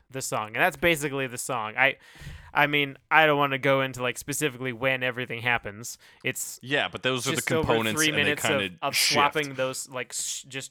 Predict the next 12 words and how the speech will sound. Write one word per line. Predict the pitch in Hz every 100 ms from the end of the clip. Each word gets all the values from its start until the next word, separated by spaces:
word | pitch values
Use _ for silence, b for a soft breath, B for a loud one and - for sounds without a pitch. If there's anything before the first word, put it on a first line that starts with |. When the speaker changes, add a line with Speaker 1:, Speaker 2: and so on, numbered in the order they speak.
| -
Speaker 1:
switching | 147 - 160 160 156
those | 135 135 123
things | 139 127 120 113 -
out | 127 120 113
and, | 107 107 _ _ _ _
and | 117 117
mo-, | 123
putting | 139 123
them | 113
in | 110
different, | 110 107 - - - - - -
different | 123 110